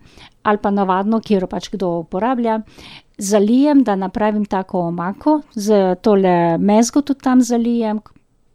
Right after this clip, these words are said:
delno, niti ne še vse, in to prevreto, kuhano spet, zlijem na papriko, malo potresam, da se porazdeli,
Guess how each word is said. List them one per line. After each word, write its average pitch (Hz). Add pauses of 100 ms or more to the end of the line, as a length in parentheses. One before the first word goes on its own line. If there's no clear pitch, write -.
(140)
delno, 226 (140)
niti 185
ne 220
še 240
vse, 214 (500)
in 285 (160)
to 262
prevreto, 180
kuhano 262
spet, 247 (240)
zlijem 190
na 165
papriko, 254 (100)
malo 185
potresam, 247
da 185
se 180
porazdeli, 185